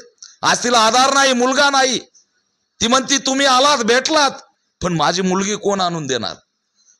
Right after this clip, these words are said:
कोण वेदना समजणार आहे?" या राज्याचे महिला आयोग, रुपाली चाकणकर आहे एखादं स्टेटमेंट? महिला आयोगाचं काय काम आहे? अजित पवारच्या पाठीमागं फिरणं, पक्ष वाढवणं हे काम आहे?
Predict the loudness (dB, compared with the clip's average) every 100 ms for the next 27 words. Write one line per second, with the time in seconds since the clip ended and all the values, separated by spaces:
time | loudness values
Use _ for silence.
0 | 0 2 4 2 2 2 2 2 0 0
1 | 0 0 -4 -14 _ _ _ _ _ _
2 | -2 2 2 2 0 0 2 4 4 4
3 | 4 4 2 -4 -18 _ _ _ -4 2
4 | 2 2 2 0 2 0 0 0 -2 -6
5 | _ _ _ -2 2 2 2 2 2 0
6 | 0 -2 0 -2 -2 -12 _ _ -2 2
7 | 4 4 4 2 0 2 2 2 2 2
8 | 0 -4 -10 -2 0 0 2 4 4 2
9 | 2 0 2 2 2 0 -2 0 0 0
10 | -4 -6 0 2 4 4 4 4 4 4
11 | 2 0 0